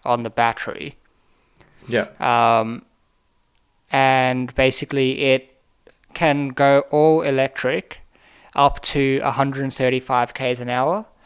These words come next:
Speaker 1: and above that the engine kicks in.
Speaker 2: Okay.
Speaker 1: That's interesting.
Speaker 2: Hmm. Does the engine charge the battery?
Speaker 1: No, I don't
Speaker 2: No,
Speaker 1: think
Speaker 2: so
Speaker 1: so.
Speaker 2: they, okay.
Speaker 1: It's a plug-in battery.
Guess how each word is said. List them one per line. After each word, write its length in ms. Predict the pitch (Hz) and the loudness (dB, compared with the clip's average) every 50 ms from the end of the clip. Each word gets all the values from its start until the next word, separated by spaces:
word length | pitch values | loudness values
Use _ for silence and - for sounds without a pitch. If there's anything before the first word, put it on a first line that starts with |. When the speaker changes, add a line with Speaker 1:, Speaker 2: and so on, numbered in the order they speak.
| - - - - _ _ _ | -20 -20 -20 -20 _ _ _
Speaker 1:
and 120 | - 143 139 | -2 0 0
above 380 | 127 127 - 131 131 131 127 - | 0 2 4 4 4 4 4 2
that 260 | 143 127 123 - - | 2 2 2 2 -2
the 140 | 127 123 117 | -4 0 0
engine 320 | 113 113 110 - 113 110 | 0 0 -2 -6 -8 -10
kicks 320 | - - 117 - - - - | -10 -10 -12 -12 -10 -10 -10
in. 240 | - - - - - - _ _ _ _ _ _ _ _ _ - | -10 -12 -14 -16 -18 -20 _ _ _ _ _ _ _ _ _ -8
Speaker 2:
Okay. 400 | - - - - 95 95 104 104 - | -8 -6 -2 -2 -2 -2 -2 -6 -6
Speaker 1:
That's 200 | - 165 - - | -8 -6 -6 -4
interesting. 600 | - 151 151 - - 135 - - - - - - - - _ _ _ _ _ _ _ _ _ _ _ _ _ _ | -4 -4 -4 -4 -6 -8 -8 -8 -10 -12 -12 -16 -20 -20 _ _ _ _ _ _ _ _ _ _ _ _ _ _
Speaker 2:
Hmm. 280 | 156 147 127 110 98 - - - - | -8 -6 -4 -4 -6 -8 -12 -12 0
Does 180 | - 156 143 - | 2 2 2 2
the 200 | 156 139 - - | 0 -2 2 2
engine 380 | 127 147 147 143 156 135 113 | 2 2 2 0 -2 -2 -2
charge 380 | 107 - 123 110 113 113 107 - | -2 2 4 4 4 2 2 -2
the 80 | - | -4
battery? 500 | 98 110 98 104 - - 139 151 175 180 - - _ _ _ _ - _ _ _ _ - | 0 0 0 0 0 0 -2 -2 -2 -6 -14 -20 _ _ _ _ -20 _ _ _ _ -12
Speaker 1:
No, 560 | 147 139 139 139 131 127 123 120 117 113 117 120 | -10 -8 -4 -2 0 2 4 4 4 2 0 0
I 40 | |
don't 240 | 123 131 127 127 127 | 0 -2 -2 -2 0
Speaker 2:
No, 140 | 123 117 110 | 0 2 2
Speaker 1:
think 80 | 98 95 | 2 2
Speaker 2:
so 140 | - - 117 | 0 2 2
Speaker 1:
so. 20 | 113 | 4
Speaker 2:
they, 420 | 110 110 107 - - - - 107 | 4 4 2 0 -8 -6 -2 0
okay. 380 | 104 98 - - - - - - | 0 0 0 -2 -2 -2 -2 -2
Speaker 1:
It's 160 | 143 143 - | -4 -2 -2
a 60 | - | -2
plug-in 540 | 139 - - 156 160 165 160 160 143 127 123 | -4 0 2 4 4 4 4 2 0 0 0
battery. 680 | 117 120 120 127 127 - - - - - - 131 170 | 0 0 0 0 0 -4 -8 -8 -8 -8 -8 -8 -10